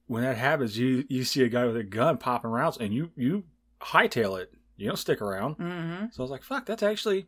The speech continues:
Speaker 1: yeah."
Speaker 2: Yeah.
Speaker 1: That's what made me think of it, shooting a guy just out in a gas station.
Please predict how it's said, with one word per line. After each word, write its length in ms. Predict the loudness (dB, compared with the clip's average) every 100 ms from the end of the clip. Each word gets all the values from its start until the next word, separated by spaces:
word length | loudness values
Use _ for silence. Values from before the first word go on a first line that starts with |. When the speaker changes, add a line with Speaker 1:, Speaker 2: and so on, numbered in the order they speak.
| -8
Speaker 1:
yeah." 200 | -6 -6 -10 _ -20 -12
Speaker 2:
Yeah. 180 | -6 4
Speaker 1:
That's 140 | 6 6
what 60 |
made 80 | 6
me 80 | 6
think 120 | 6
of 60 | 4
it, 60 |
shooting 240 | 2 0 2
a 40 |
guy 180 | 6 6
just 200 | 6 2 0
out 140 | 0
in 40 |
a 60 | 0
gas 320 | 2 2 4
station. 480 | 2 2 0 -6